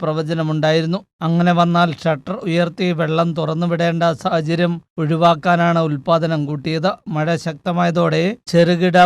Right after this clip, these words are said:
പദ്ധതികളിലെ ഉൽപ്പാദനം കൂട്ടുകയും മൂലമറ്റത്തെ ഉൽപ്പാദനം കുറയ്ക്കുകയും ചെയ്തു. ഇതാണ് ജലനിരപ്പ് കാര്യമായി ഉയരാൻ കാരണമായത്. കഴിഞ്ഞ വർഷം ഇതേ സമയം രണ്ടായിരത്തി മുന്നൂറ്റി മുപ്പത്തിയൊന്ന് അടി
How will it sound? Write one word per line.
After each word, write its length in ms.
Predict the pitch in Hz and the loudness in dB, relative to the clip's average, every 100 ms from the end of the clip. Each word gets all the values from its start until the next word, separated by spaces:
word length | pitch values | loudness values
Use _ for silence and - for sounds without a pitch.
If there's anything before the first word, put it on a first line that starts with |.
| 165 | 6
പദ്ധതികളിലെ 640 | 165 151 160 165 175 170 170 | 2 0 -2 0 0 2 2
ഉൽപ്പാദനം 540 | 151 147 165 165 175 160 | 0 2 2 2 0 -2
കൂട്ടുകയും 540 | 170 147 160 170 170 - 151 | -6 -6 -4 -2 -2 -4 -6
മൂലമറ്റത്തെ 680 | 147 151 165 151 170 151 175 165 | -4 -2 -2 -2 -4 -2 -2 -2
ഉൽപ്പാദനം 520 | 139 165 160 170 170 156 | -4 0 0 0 -2 -4
കുറയ്ക്കുകയും 500 | 156 127 160 151 135 | -6 -6 -4 -2 -2
ചെയ്തു. 240 | 151 147 143 _ 156 | -4 -4 -6 _ -6
ഇതാണ് 320 | 147 160 165 151 | 0 2 0 -2
ജലനിരപ്പ് 540 | 151 156 160 160 170 170 165 _ 170 | -2 -2 -2 -2 2 2 2 _ 2
കാര്യമായി 500 | 165 160 165 170 175 156 | 2 2 0 0 -2 -2
ഉയരാൻ 460 | 156 165 170 156 135 | 0 2 2 0 -2
കാരണമായത്. 640 | 147 147 151 156 156 160 - - _ - | 0 0 0 0 0 0 -4 -6 _ -2
കഴിഞ്ഞ 260 | 160 156 170 170 | 0 0 0 0
വർഷം 220 | 143 175 | 0 -4
ഇതേ 200 | 156 160 160 | -2 -2 -2
സമയം 320 | 170 165 156 185 220 _ 165 | -2 -2 0 -2 -6 _ -4
രണ്ടായിരത്തി 480 | 160 170 175 165 170 | 0 2 2 2 -2
മുന്നൂറ്റി 400 | 165 160 170 147 170 | -2 -2 -4 -4 -6
മുപ്പത്തിയൊന്ന് 600 | 156 170 147 175 170 170 185 185 | -4 -6 -4 -2 -2 -2 -4 -4
അടി 180 | 156 | -4